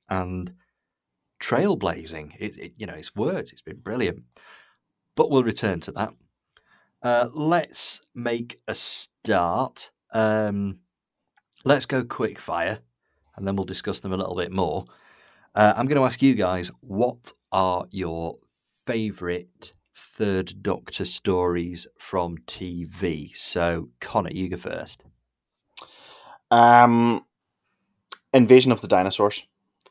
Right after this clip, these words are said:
Speaker 2: and I'm completely serious about that. <laughs> It's maybe,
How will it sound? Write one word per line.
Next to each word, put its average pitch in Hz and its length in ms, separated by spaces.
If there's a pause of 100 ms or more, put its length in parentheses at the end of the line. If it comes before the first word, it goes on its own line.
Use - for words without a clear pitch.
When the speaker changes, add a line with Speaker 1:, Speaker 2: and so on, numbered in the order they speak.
(200)
Speaker 2:
and 95 440
I'm 101 320 (140)
completely 98 400
serious 92 340
about 95 240
that. - 240
<laughs> - 160
It's 117 260
maybe, 113 400